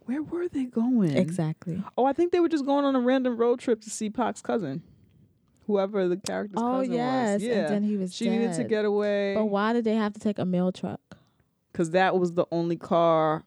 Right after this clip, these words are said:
Speaker 1: I think that they had available.
Speaker 2: So he stole government property to take a road trip.
Speaker 1: Yes. Who was the mailman? Was it Pac or was it the
Speaker 2: Tupac
Speaker 1: friend?
Speaker 2: was the mailman.
Speaker 1: Yeah, yeah,
Speaker 2: They
Speaker 1: yeah.
Speaker 2: both were.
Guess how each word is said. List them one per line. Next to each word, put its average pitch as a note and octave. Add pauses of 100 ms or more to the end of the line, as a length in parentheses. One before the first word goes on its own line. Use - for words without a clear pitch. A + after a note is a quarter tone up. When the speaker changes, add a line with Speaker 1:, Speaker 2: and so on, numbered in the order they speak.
Speaker 1:
I D#3+
think E3
that E3
they D3+
had D#3+
available. F#3
Speaker 2:
So C#4+
he D#4 (100)
stole G#3+
government G3
property -
to -
take -
a F3+
road F#3+
trip. - (240)
Speaker 1:
Yes. E3+
Who D#4+
was F4
the D#4
mailman? A#3+
Was E3
it D#3+
Pac B3
or B3
was A3
it G#3+
the C4+
Speaker 2:
Tupac C4
Speaker 1:
friend? F#3
Speaker 2:
was F#3+
the F3+
mailman. D#3+
Speaker 1:
Yeah, G#3
yeah, G3
Speaker 2:
They A#3+
Speaker 1:
yeah. -
Speaker 2:
both C4+
were. F3